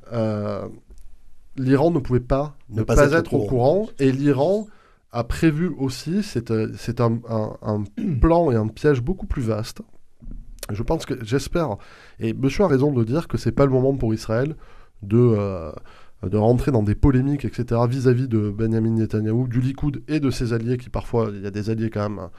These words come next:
Speaker 1: très, euh, euh, des, il y a des, des religieux orthodoxes qui sont très, très, euh, très, très durs aussi, hein, qui ont des propos, euh, assez radicaux. Euh, c'est pas le moment de rentrer là-dedans.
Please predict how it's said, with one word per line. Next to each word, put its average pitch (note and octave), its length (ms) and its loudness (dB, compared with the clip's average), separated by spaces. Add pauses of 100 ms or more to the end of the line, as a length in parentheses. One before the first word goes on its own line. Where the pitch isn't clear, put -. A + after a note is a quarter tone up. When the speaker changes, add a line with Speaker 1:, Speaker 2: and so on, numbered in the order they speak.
(500)
Speaker 1:
très, F#3+ 320 6
euh, A#2+ 200 4 (420)
euh, - 240 -12
des, G#2+ 120 -10
il F#2+ 160 -12
y G2 40 -8
a F#2+ 60 -8
des, F#2 160 -10
des G2+ 160 -6
religieux A#2 440 0
orthodoxes A#2 380 -6
qui - 80 -20
sont G2+ 140 -12 (100)
très, - 240 -4
très, C#3 260 -2
euh, G#2 220 -2 (280)
très, - 160 -4
très B2+ 180 0
durs D#3 200 2
aussi, G#2+ 240 -4
hein, C3 180 -6
qui - 60 -14
ont G#2+ 60 -10
des G#2 80 -8
propos, A2 460 -2
euh, G2 80 -8 (280)
assez G#2 240 -6
radicaux. G#2 440 -6 (600)
Euh, F#2+ 120 -4
c'est C#3 140 -2
pas G3+ 120 4
le G#3 60 4
moment F3+ 180 6
de D3+ 60 2
rentrer C3+ 260 2
là-dedans. D3 480 2